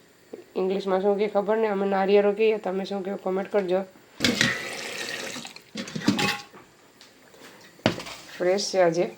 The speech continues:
કટિંગ કરીને લાવી છે નથી. એને પહેલાં દસ મિનિટ મેં ખારવી નાખ્યો હતો નિમક ને લીંબુ નાખીને.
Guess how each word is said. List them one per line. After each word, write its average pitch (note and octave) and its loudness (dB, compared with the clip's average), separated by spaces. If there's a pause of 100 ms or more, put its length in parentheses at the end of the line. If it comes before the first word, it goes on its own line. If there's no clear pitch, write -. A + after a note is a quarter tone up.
કટિંગ F3+ 0
કરીને F#3+ 4
લાવી F3+ 4
છે F#3 0
નથી. F#3 0 (1040)
એને F#3 4
પહેલાં F3+ 6 (540)
દસ F#3+ 0
મિનિટ F#3+ 2
મેં F#3 4
ખારવી F3+ 4
નાખ્યો F#3 4
હતો E3+ 6
નિમક F3+ 6
ને F3 6
લીંબુ F3+ 6
નાખીને. F3 4